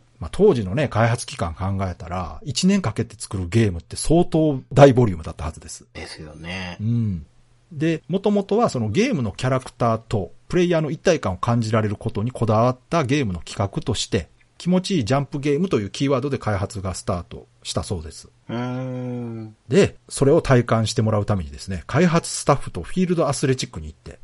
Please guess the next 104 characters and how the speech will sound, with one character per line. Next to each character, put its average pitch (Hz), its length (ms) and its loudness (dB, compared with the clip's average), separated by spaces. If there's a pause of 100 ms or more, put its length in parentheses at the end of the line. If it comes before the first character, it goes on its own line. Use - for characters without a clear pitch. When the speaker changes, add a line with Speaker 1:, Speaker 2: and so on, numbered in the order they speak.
Speaker 2:
う 95 60 -10
ん。 87 320 -8
Speaker 1:
実 98 80 -4
際 107 220 2
に 104 60 -2
体 120 300 4
を 127 80 4
動 120 140 2
か 117 140 2
す - 100 -8
こ 110 120 -4
と - 120 -8
の 87 180 -10
楽 92 200 -6
し - 60 -12
さ 92 160 -6
を 185 320 2
ス - 100 -20
タ 101 100 -4
ッ - 20 -4
フ - 120 -8
全 90 220 -8
員 110 40 -6
で 175 120 0
共 113 240 4
有 98 80 0
す - 120 -8
る 92 100 -8
と - 180 -14 (140)
い 110 60 -6
う 104 80 -2
こ 95 140 -4
と 92 100 -8
も 80 100 -8
さ 95 140 -4
れ 82 140 -8
て、 110 320 -4 (200)
Speaker 2:
う 104 40 -10
ん。 85 140 -12 (180)
Speaker 1:
当 180 180 4
時 98 80 -4
ね、 180 200 2
そ 92 120 -10
の 82 60 -10
指 - 440 -6
揮 - 20 2
を 90 100 -4
執 95 80 -8
っ - 40 -4
て - 160 -4
い 120 60 -2
た 123 100 0
の 175 100 0
は、 208 220 0 (140)
皆 95 180 -2
さ - 100 -2
ん 80 60 -6
ご 101 120 -4
存 90 140 -4
知、 82 120 -12
宮 123 200 8
本 107 220 4
茂 104 300 4
さ 95 120 -2
ん 85 60 -4
で - 60 -12
す - 80 -12
ね。 185 220 4
Speaker 2:
は - 360 -8
い。 85 100 -10 (120)
Speaker 1:
宮 190 160 2
本 185 100 4
さ 180 120 2
ん 165 60 4
は 156 60 4
で 101 80 -2
す - 80 -10
ね、 92 120 -4
当 196 160 2
時 107 120 -4
開 185 200 4
発 190 260 0
コ 190 160 0
ン 156 80 0
セ - 120 -4
プ - 120 -14
ト 82 100 -14
と - 140 -14
し - 120 -12
て 156 320 -2
三 190 140 4
つ - 180 -4
の 104 80 2
要 120 140 2
素 175 120 2
を - 40 0
考 107 300 0
え 92 80 -2
て 95 100 -10
た - 160 -14
そ - 160 -8
う - 20 -6
で - 80 -12
す。 - 160 -18